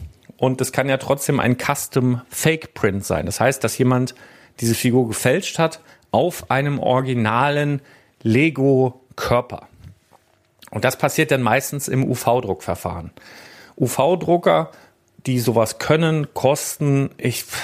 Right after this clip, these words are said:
sag jetzt mal, das geht so bei zwanzigtausend los, würde ich jetzt mal so aus der Hüfte schießen. Und, ähm, Lego druckt auch mit U-V-Druckern, also in den Stores beispielsweise,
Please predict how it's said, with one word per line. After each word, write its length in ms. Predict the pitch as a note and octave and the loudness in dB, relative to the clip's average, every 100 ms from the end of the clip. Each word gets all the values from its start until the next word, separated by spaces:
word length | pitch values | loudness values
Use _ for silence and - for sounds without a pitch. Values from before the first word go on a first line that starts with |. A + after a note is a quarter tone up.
| - | -4
sag 240 | - A2+ | 0 0
jetzt 180 | B2 - | 0 -2
mal, 140 | G#2+ G#2 | 2 2
das 180 | G#2 | 2
geht 160 | - A2+ | 0 0
so 100 | A2+ | 2
bei 140 | G2+ | 2
zwanzigtausend 720 | G2 A2 A2 G#2 - F#2+ F#2+ - | 2 0 0 -2 0 0 0 -2
los, 300 | F#2 F#2 - | -4 -2 0
würde 120 | G2 | 0
ich 60 | G2 | 0
jetzt 160 | G2 | 0
mal 160 | G#2 G2+ | 2 2
so 140 | G2+ | 2
aus 160 | - - | 0 0
der 100 | G#2+ | 0
Hüfte 240 | D#3+ - | 2 0
schießen. 480 | C3 B2+ A#2+ A#2+ A2+ - - - - - _ | 0 2 2 0 -4 -10 -20 -20 -20 -20 _
Und, 400 | - A#2+ A#2 A2+ | 0 2 0 -2
ähm, 540 | A#2 A2+ A2+ A2 G#2+ - - _ _ _ _ _ _ _ _ - | 2 4 4 2 0 -4 -12 _ _ _ _ _ _ _ _ 0
Lego 420 | B2+ C#3+ D#3+ D#3+ | 4 4 2 0
druckt 640 | A#2 A#2 D#3+ D#3+ - - - _ _ _ _ _ | 0 0 0 -2 -8 -10 -12 _ _ _ _ _
auch 300 | A#2 F3+ - | 0 0 0
mit 180 | G3+ F3+ | -2 -2
U-V-Druckern, 640 | E3 F3 G3 G3+ G#3 G#3 | 0 0 0 0 0 -2
also 220 | E3+ A2 A#2+ | 0 0 2
in 100 | A2+ | 0
den 140 | A2 | -2
Stores 500 | - B2+ C#3 F3 - | -2 0 2 0 -2
beispielsweise, 840 | - D3 - C#3+ - B2+ B2+ C3+ | -2 -2 -2 -4 0 2 2 0